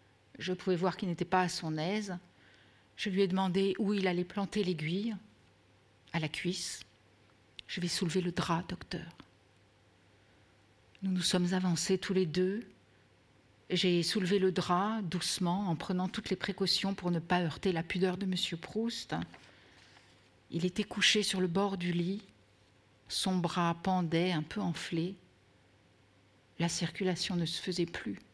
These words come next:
Maintenant, je comprends. J'ai ramené ce bras dans le lit. Je tenais le drap. Le docteur s'est penché.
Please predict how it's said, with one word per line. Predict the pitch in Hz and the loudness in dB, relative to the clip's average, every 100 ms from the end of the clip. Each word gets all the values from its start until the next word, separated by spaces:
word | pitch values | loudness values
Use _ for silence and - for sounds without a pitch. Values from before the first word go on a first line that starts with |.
| - | -2
Maintenant, | 175 170 202 190 | 0 0 -4 -4
je | 185 - | -6 -6
comprends. | 185 - - - _ _ _ _ _ _ - _ _ _ - _ _ _ _ _ _ _ - | -8 -8 -12 -16 _ _ _ _ _ _ -20 _ _ _ -20 _ _ _ _ _ _ _ -8
J'ai | - 196 | 0 2
ramené | 165 196 202 202 | 4 4 2 2
ce | 170 - | 0 0
bras | 180 165 185 185 | 0 2 4 4
dans | 185 | 2
le | 180 165 | 0 0
lit. | 160 202 233 - _ - - _ _ _ _ _ | 0 -2 -4 -10 _ -20 -20 _ _ _ _ _
Je | 226 214 | -4 -4
tenais | 185 190 185 | 0 0 2
le | 185 | 2
drap. | 170 165 170 185 226 - - - - - - - - - - - | 0 -2 0 -2 -4 -12 -20 -20 -20 -20 -20 -20 -20 -20 -20 -8
Le | 202 | 0
docteur | 175 160 196 180 | 0 2 0 0
s'est | - | -2
penché. | 165 156 160 - 135 | -2 -2 0 -2 -2